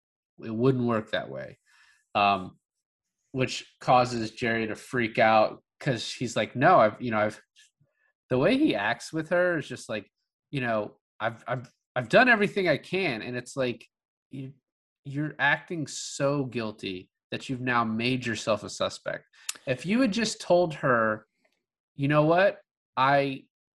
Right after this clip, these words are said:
don't, I don't think we lost it, but I will do one today and I will get in contact with you."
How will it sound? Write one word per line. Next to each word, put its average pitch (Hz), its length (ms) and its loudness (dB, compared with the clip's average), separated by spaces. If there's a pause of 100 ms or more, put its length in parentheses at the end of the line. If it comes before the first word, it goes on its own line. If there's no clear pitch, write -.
(200)
don't, 180 320 -2 (480)
I 113 140 -4
don't 139 360 -6
think 156 220 -4
we 160 140 0
lost 156 380 4
it, 208 180 -6 (600)
but 127 160 -4
I 123 160 0
will 143 180 -4
do 131 320 -6
one 139 440 -4 (120)
today 123 720 2
and 110 100 -6
I 107 120 0
will 104 140 -6
get 107 180 -8
in 104 100 -10
contact 98 500 -6
with - 160 -20
you." - 140 -14